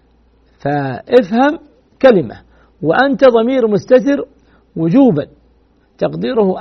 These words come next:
أنت أيضًا إيش؟ آه، كلمة. أو تقول، آه، إذا انتهينا من ماذا؟ من الضمير المستتر وجوبا، إما أن يكون، آه، للمتكلم أو يكون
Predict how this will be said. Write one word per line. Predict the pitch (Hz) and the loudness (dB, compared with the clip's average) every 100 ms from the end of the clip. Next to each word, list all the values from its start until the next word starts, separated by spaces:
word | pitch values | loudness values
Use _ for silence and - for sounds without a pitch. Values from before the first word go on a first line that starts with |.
| 240 | -2
أنت | 247 277 285 311 _ _ _ - 185 | -2 0 0 0 _ _ _ -4 2
أيضًا | 196 185 175 | 2 2 0
إيش؟ | 170 175 - _ _ _ 151 | 0 -2 -6 _ _ _ -8
آه، | 147 143 143 139 - | -6 -4 -6 -4 2
كلمة. | 233 151 101 95 _ _ _ _ - | 2 2 -6 -20 _ _ _ _ -2
أو | 208 | 0
تقول، | 214 226 233 254 269 254 _ _ - | 0 -2 -2 -2 -2 -6 _ _ -12
آه، | 147 143 | -10 -6
إذا | 208 214 | -2 -2
انتهينا | 220 233 254 254 | 0 2 2 2
من | 208 196 | 0 -2
ماذا؟ | 185 165 165 185 - _ _ - | 0 0 0 -2 -8 _ _ -6
من | 175 190 | -4 -2
الضمير | 170 196 240 226 | -2 0 0 0
المستتر | 180 233 233 240 | 0 0 0 0
وجوبا، | 233 233 151 - _ - | 0 0 -2 -12 _ -10
إما | 233 214 185 | -6 -4 -4
أن | 175 | -4
يكون، | 175 220 202 147 - _ _ _ - | -4 -2 -2 -4 -10 _ _ _ -8
آه، | 147 151 147 | -2 0 0
للمتكلم | 156 196 180 175 170 220 226 254 285 - _ _ _ | 0 -2 -4 -4 0 0 0 -2 -4 -8 _ _ _
أو | - 226 262 285 - - _ _ 190 | 0 4 4 2 -6 -16 _ _ -2
يكون | 180 - 220 208 | -2 2 2 2